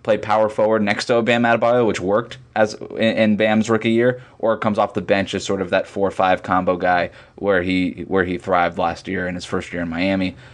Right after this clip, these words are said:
Um, but overall, I think things work out pretty well for the Heat, and I don't see a reason for them to part with Bam Adebayo again, unless it's just for some team that is just super high on him,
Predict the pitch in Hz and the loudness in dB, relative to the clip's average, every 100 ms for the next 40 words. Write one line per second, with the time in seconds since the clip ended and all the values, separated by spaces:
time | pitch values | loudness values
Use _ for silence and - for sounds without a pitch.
0 | - - - 92 90 90 85 - - 113 | -20 -20 -4 0 2 0 -4 -10 -4 -2
1 | 117 113 107 110 - 110 104 104 95 98 | 0 0 0 0 -2 -4 -2 -6 -2 -2
2 | 98 98 95 - - - _ _ - - | 0 0 0 -4 -16 -20 _ _ -20 -2
3 | 131 135 127 120 120 120 123 120 120 123 | 0 2 2 2 2 0 0 2 2 0
4 | 104 104 110 - 117 110 107 98 101 98 | 2 2 0 0 2 2 0 -4 -4 -2
5 | 90 - 104 104 110 110 110 110 110 110 | -4 -2 -2 0 -2 0 0 2 2 2
6 | 110 101 95 104 101 98 98 - 98 101 | 2 0 0 -2 0 0 -2 -4 -10 -12
7 | 92 - 95 - 113 101 98 104 95 92 | -10 -10 -10 -4 -2 -2 -2 -4 0 0
8 | 87 90 - 101 95 90 95 90 90 92 | -2 -4 -2 0 2 4 4 2 0 -4